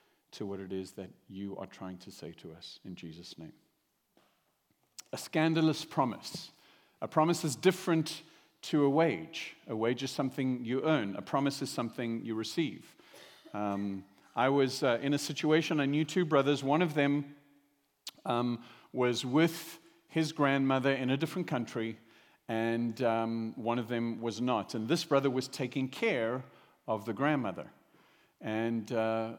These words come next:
the grandmother passed away, and she left her inheritance to the brother that looked after her and the brother that really had nothing to do with her, was in a different country.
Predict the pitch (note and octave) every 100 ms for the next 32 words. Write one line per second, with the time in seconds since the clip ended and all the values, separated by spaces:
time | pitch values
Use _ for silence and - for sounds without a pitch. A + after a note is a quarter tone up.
0 | - A#2+ C3 C#3 C3+ C3 - C3 B2+ -
1 | C3 A3+ D3+ B2+ B2+ B2+ - C3+ C3 B2+
2 | - F#3+ F#3+ D3 C3 C3 - - - -
3 | C3+ C#3+ E3 C3 B2 A#2+ - A#2 A2+ -
4 | - - - - _ - C#3+ C3+ C#3 D3+
5 | D#3+ D3 C3 B2 A#2+ D#3 C4 - D3+ C3
6 | B2 B2+ - C#3 C3+ C3+ B2+ A2+ B2 A#2
7 | A2+ A2+ A2 G#2+ A2+ A#2 A2+ G#2+ G#2+ G#2
8 | G#2 - G2+ G2 F#2+ - _ _ _ -
9 | G#2+ C3 B2+ - E2+ F#2 F#2+ G2+ F#2+ F#2+
10 | - F2+ - B2+ -